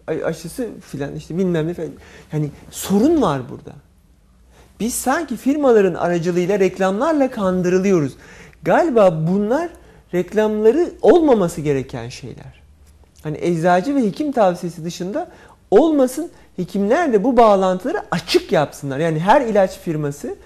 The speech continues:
nereye ne kadar yardım yaptığını, her yağ firması, her gıda firması,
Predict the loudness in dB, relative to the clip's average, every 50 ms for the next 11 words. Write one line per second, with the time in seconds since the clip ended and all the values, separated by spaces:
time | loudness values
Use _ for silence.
0 | -20 -20 -20 _ -2 2 4 6 6 6 6 6 4 2 0 2 2 4 4 4
1 | 4 4 4 4 2 2 0 -2 -2 -2 -2 -4 -6 -8 -10 -10 -8 -4 2 2
2 | 4 4 4 4 6 6 4 4 2 0 -2 -2 -2 -2 -4 -6 -10 -14 -18 -18
3 | -18 -20 -20 -20 -20 -8 0 2 2 4 4 2 2 2 4 4 4 4 2 0
4 | -4 -4 -4 -6 -6 -8 -12 -16